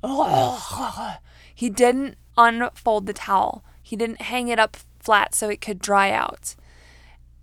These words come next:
And I stopped, like, getting so frustrated, because instead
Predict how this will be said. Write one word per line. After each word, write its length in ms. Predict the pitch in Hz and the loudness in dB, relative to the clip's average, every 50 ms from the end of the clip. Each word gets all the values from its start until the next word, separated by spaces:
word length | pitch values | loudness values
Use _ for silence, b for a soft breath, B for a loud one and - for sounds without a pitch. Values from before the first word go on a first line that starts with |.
| - - | -2 2
And 460 | 254 247 247 240 240 233 233 226 220 - - - - - - - - - _ _ - - - - - _ _ - | 4 6 6 6 6 4 4 0 -2 -6 -10 -16 -20 -20 -20 -20 -20 -20 _ _ -20 -20 -20 -20 -20 _ _ -4
I 180 | 220 247 302 320 | -2 0 0 0
stopped, 580 | 262 - - - - 247 226 240 262 - - | 0 0 0 0 2 2 4 4 2 0 -2
like, 300 | 233 233 226 220 202 - - 208 196 | -2 -2 -2 -2 -4 -8 -12 -8 0
getting 440 | - 226 220 226 240 226 214 - - - - | 2 4 4 4 2 -2 -4 -8 -12 -12 -6
so 480 | - - - - 233 220 220 214 220 - - - _ _ - - - - | -2 -2 2 4 6 6 4 4 0 -4 -12 -20 _ _ -20 -20 -2 2
frustrated, 600 | 233 226 226 220 - - 220 208 196 190 190 - | 4 4 4 2 -2 -2 -2 -2 -2 -2 -4 -6
because 340 | 208 196 - 208 208 208 | -10 -8 -6 -4 -4 -4
instead 560 | 214 208 202 - - - - 233 240 262 269 | -6 -8 -6 -8 -8 0 4 4 4 4 4